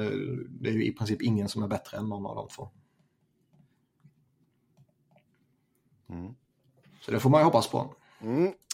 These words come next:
Speaker 2: Eh, men som sagt, då, målvaktssituationen har ju varit en, eh, akilleshäl för dem. Men man ska
Speaker 1: Fatta vilken ändå, det, liksom, eh, Philadelphia nu, de ska gå tillbaka till det gamla, liksom. Conor McDavid blir free agent.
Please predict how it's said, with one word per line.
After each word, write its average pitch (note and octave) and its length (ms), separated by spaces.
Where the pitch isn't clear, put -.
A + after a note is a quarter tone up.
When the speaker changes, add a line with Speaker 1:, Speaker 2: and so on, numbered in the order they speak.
Speaker 2:
Eh, D3+ 340
men E3 480
som D#3 120
sagt, D#3 240
då, D3+ 120
målvaktssituationen C3 1080
har C3+ 140
ju B2+ 80
varit - 460
en, A2 460
eh, G#2+ 840
akilleshäl G2+ 680
för G2+ 400
dem. C#3 360
Men G2+ 140
man G2+ 120
ska - 140
Speaker 1:
Fatta A2 220
vilken C3 280
ändå, C3 300
det, C3 220
liksom, C3 500
eh, B2 500
Philadelphia B2+ 560
nu, B2 160
de A#2 100
ska A#2+ 140
gå B2 120
tillbaka A#2+ 400
till A2+ 140
det G#2+ 60
gamla, A2 480
liksom. G#2+ 320
Conor A2+ 320
McDavid A2 460
blir A2 100
free G#2 460
agent. - 180